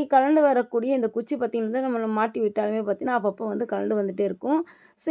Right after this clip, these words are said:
இதை வந்து எப்படி ரொம்ப சூப்பரான முறையில பார்த்தீங்கன்னா, டைட் பண்ணுறது தான் பார்க்க போறோம். அதுக்காக இந்த மாதிரி ஒரு கவர் தான் எடுத்துக்கோங்க. இந்த கவரை வந்து நான் வீடியோல காட்டுறேன் பாருங்க. அந்த மாதிரி போட்டுக்கோங்க ஃப்ரெண்ட்ஸ்.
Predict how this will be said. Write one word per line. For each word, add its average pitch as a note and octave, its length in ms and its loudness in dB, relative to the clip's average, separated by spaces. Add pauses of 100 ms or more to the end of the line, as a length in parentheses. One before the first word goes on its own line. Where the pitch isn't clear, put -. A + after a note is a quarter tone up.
(120)
இதை D4 220 6
வந்து D4+ 260 4
எப்படி B3+ 280 4
ரொம்ப B3+ 320 0
சூப்பரான B3 560 -6
முறையில G#3+ 360 2
பார்த்தீங்கன்னா, G#3 380 -4
டைட் A3 240 2
பண்ணுறது G3 300 -2
தான் G#3+ 160 -4
பார்க்க G3 320 -4
போறோம். G3+ 340 -2 (440)
அதுக்காக C#4+ 480 2
இந்த C4+ 180 2
மாதிரி A3 240 0
ஒரு A3+ 180 6
கவர் A3 360 0
தான் A3 200 0
எடுத்துக்கோங்க. G3 540 -6
இந்த A#3 260 -2
கவரை G#3+ 360 -2
வந்து A#3 220 -2
நான் G#3+ 180 -2
வீடியோல A#3+ 340 -2
காட்டுறேன் G3 400 -6
பாருங்க. G3 300 -4
அந்த G3+ 260 -4
மாதிரி G3 320 -6
போட்டுக்கோங்க F3+ 540 -8
ஃப்ரெண்ட்ஸ். C#4+ 360 -2